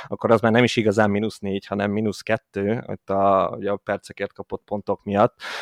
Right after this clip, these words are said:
Szóval ott, ott ugye nagyon el tudnak szállni a, az emberek. Itt,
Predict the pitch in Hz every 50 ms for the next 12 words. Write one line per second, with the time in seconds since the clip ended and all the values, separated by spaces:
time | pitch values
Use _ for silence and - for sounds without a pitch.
0 | - - - - 104 104 107 107 - - 139 127 123 _ - - - - - 120
1 | - - - 113 110 113 117 120 120 123 117 113 104 98 - - 107 95 95 90
2 | - - - 95 92 92 95 92 92 95 95 92 95 98 92 87 90 95 101 101
3 | 98 - 98 101 98 113 117 120 123 139 - - - - - - - - _ _
4 | - 143 135 - _